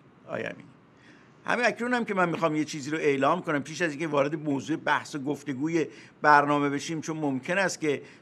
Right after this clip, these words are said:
دچار فراموشی بشه نشان دادن این پوستر، اجازه بدین از خانم غزاله درخواست کنم که پوستر، اه، سخنرانی شما رو در مونترال نشان بدن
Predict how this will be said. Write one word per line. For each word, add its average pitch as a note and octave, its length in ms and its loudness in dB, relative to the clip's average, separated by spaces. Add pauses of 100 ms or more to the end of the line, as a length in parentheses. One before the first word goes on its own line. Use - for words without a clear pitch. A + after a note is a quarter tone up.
دچار C#3+ 380 2
فراموشی C#3+ 760 0
بشه F3 240 -2
نشان C#3+ 400 -2
دادن C#3 320 2
این F#3 220 -2
پوستر، E3 720 2 (340)
اجازه C#3+ 240 0
بدین F#3 160 2
از F3 180 2
خانم F3 540 0 (100)
غزاله C#3+ 340 2
درخواست D#3+ 420 2
کنم F3+ 200 -2
که F3 120 -2
پوستر، F#3+ 800 -2 (380)
اه، C3+ 280 0
سخنرانی C#3+ 800 0
شما E3 340 -2
رو F3 140 2
در D3 420 2
مونترال C#3+ 800 2
نشان D3 460 -2
بدن F3 440 0